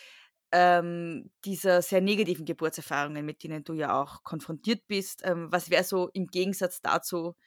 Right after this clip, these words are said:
eine feministische oder frauenzentrierte oder, ja,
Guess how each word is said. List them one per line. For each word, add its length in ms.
eine 240
feministische 1000
oder 220
frauenzentrierte 1400
oder, 420
ja, 360